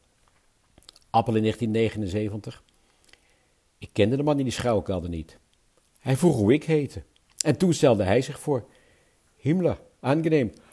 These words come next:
Ah, ze ziet Hollander.'" We zagen snel dat er twee brandbommen op zijn woning terecht waren gekomen.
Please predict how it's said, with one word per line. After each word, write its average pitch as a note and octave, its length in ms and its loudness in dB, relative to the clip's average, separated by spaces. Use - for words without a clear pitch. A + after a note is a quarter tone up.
Ah, A#3+ 360 8
ze G#3 100 -4
ziet G3+ 220 2
Hollander.'" E3 680 4
We G#2+ 100 -4
zagen B2 300 2
snel D#3+ 300 2
dat C#3 160 0
er A2 140 -4
twee D3+ 380 0
brandbommen A2 580 4
op G2 120 -4
zijn G2 160 -2
woning F2 320 2
terecht E2+ 320 -8
waren D#2+ 180 -12
gekomen. D2+ 440 -14